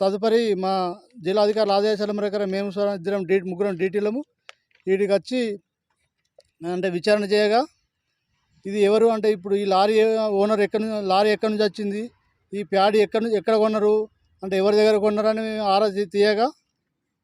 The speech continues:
అంటే మన ఇది, మన ఇది ఎంబడి సురేంద్ర గారు అనే వ్యక్తి కొన్నారని తెలిసింది. తదు-, తదుపరి అతన్ని విచారణ చేయగా మళ్ళీ మేము కొత్త మామిడిపల్లి, మామిడిపల్లి గ్రామానికి పోయి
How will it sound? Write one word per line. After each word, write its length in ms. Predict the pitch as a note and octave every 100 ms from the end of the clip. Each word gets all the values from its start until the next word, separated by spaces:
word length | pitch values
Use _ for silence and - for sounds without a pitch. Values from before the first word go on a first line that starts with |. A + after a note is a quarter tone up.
| -
అంటే 160 | F#3+ G3
మన 160 | F#3+ F#3 F3+ E3+ D#3+ D#3 - _ _ _ _ _ _ _ _ _ _ _ _
ఇది, 80 | F#3
మన 140 | F#3 F#3
ఇది 380 | F3 F3 F3+ F3+ E3 G3
ఎంబడి 280 | F3+ F#3+ G#3
సురేంద్ర 360 | F3+ G3 G#3+ G#3+
గారు 240 | G#3+ A3
అనే 280 | A3 G#3 A3 A3+ G3+ G3+ A3+
వ్యక్తి 280 | F#3 E3 A#3
కొన్నారని 500 | G#3 G#3 G3+ G3+ A3+
తెలిసింది. 440 | G#3+ F#3 G3 G3 D4 _ _ _ _
తదు-, 200 | F#3+ G3 G3
తదుపరి 300 | F#3+ G3+ G#3+
అతన్ని 280 | F#3+ G#3+ G3
విచారణ 320 | F#3 G#3+ G#3+
చేయగా 360 | G#3 G#3+ A#3 B3 D#3 - _ _ _ _ -
మళ్ళీ 160 | F#3+ G3
మేము 260 | G3+ G3 F#3+ F3+ F3 A3+ -
కొత్త 180 | F#3+
మామిడిపల్లి, 580 | G#3+ G3+ G#3 F#3+ G#3+ A3 A3 G#3+ A#3+ -
మామిడిపల్లి 380 | F#3+ G3 G3+ G#3+
గ్రామానికి 360 | G3 G3+ G#3 F#3+
పోయి 260 | G#3 B3